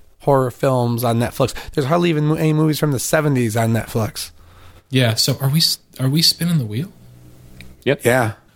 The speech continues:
Speaker 2: All right, well, it is time to break out that dusty old wheel of death.
Speaker 1: The Giga Wheel, the new and improved electronic virtual wheel that has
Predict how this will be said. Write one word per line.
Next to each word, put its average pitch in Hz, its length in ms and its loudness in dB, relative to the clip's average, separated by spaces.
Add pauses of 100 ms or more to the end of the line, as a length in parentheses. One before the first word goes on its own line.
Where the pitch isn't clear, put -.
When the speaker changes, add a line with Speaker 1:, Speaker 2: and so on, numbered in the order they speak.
Speaker 2:
All 151 100 2
right, 170 180 2
well, 190 200 2
it 214 240 0
is 180 200 4
time 180 420 2
to 156 200 2
break 156 380 0
out 151 240 2
that 139 240 2
dusty 135 360 0
old 131 240 4
wheel 123 240 2
of 113 80 0
death. 127 360 2
Speaker 1:
The 139 80 2
Giga 147 380 4
Wheel, 120 640 4
the 123 120 4
new 135 240 6
and 127 100 6
improved 127 640 4 (300)
electronic 123 840 2 (200)
virtual 120 580 4
wheel 117 460 4 (180)
that 117 220 2
has 110 260 2